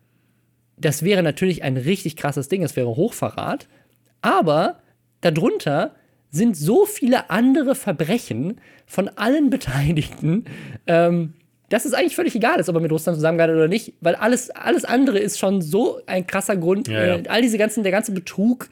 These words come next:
Speaker 1: ähm, die ganzen Violations und so weiter, das ist, es ist faszinierend.
Speaker 2: Das Faszini-, das fr-, äh,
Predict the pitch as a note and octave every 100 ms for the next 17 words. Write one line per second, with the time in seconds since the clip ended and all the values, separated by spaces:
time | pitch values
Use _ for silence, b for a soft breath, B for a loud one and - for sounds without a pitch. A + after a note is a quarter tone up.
0 | B B A#2+ F3 F#3 F#3 F3+ F3 E3+ F3+
1 | F3+ - F#3+ E3+ F#3+ F3+ F3 - F#3 D3+
2 | D3+ D3+ C#3+ - C#3 - D3 C#3+ C3 C#3+
3 | - B2 A2+ A#2+ - C3+ D3+ B2+ C3 A#2
4 | - A#2 B2 - - B2+